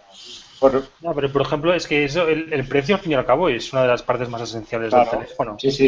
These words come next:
Speaker 3: está claro.
Speaker 1: Pero ahora
Speaker 2: Y
Speaker 1: tú el, el F-,
Speaker 2: claro.
Speaker 1: el G tres ya lo encuentras por cuatrocientos, entonces ya estás hablando que el modelo son cien euros de diferencia, ya no es una diferencia abismal.
Speaker 3: Mm.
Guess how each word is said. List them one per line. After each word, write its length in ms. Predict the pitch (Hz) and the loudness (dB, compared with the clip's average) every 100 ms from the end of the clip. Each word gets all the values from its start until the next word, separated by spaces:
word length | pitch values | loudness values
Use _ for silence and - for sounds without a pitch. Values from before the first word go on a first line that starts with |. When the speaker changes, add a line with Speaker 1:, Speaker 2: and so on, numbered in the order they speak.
| - | 2
Speaker 3:
está 200 | - 107 | -2 -2
claro. 360 | 107 117 127 - 90 90 - - | 2 2 2 -4 -12 -12 -16 -6
Speaker 1:
Pero 140 | - 131 | 4 6
ahora 160 | 147 | 8
Speaker 2:
Y 40 | 131 | 6
Speaker 1:
tú 80 | 165 | 6
el, 260 | 165 165 147 | 6 6 6
el 100 | 143 | 6
F-, 140 | 143 143 | 6 4
Speaker 2:
claro. 280 | 131 135 - - | 2 0 -8 -14
Speaker 1:
el 80 | 143 | -4
G 100 | 147 | 0
tres 160 | 147 | 2
ya 80 | 151 | 2
lo 60 | 170 | 2
encuentras 260 | 175 131 - | 0 -2 -2
por 140 | 120 | -4
cuatrocientos, 560 | - 120 107 160 135 117 | -2 -4 -4 -4 -2 -4
entonces 400 | 117 127 127 135 | -4 -2 0 2
ya 100 | 135 | 0
estás 220 | - 139 | 2 4
hablando 360 | 139 147 151 127 | 4 4 0 2
que 80 | |
el 80 | 123 | 0
modelo 420 | 120 117 120 135 139 | 2 2 6 6 6
son 340 | 143 139 143 | 2 0 -2
cien 280 | - - 147 | -4 0 4
euros 240 | 147 156 | 6 6
de 80 | 120 | 6
diferencia, 540 | 123 120 123 - 120 110 | 2 2 0 0 -2 0
ya 100 | 120 | 2
no 140 | 143 | 2
es 160 | 139 - | 0 -2
una 180 | 131 127 | 0 0
diferencia 480 | 123 123 127 123 | 2 0 2 2
abismal. 500 | 117 117 123 120 104 - _ _ _ - _ - | 2 0 0 0 0 -6 _ _ _ -20 _ -8
Speaker 3:
Mm. 220 | 98 | -6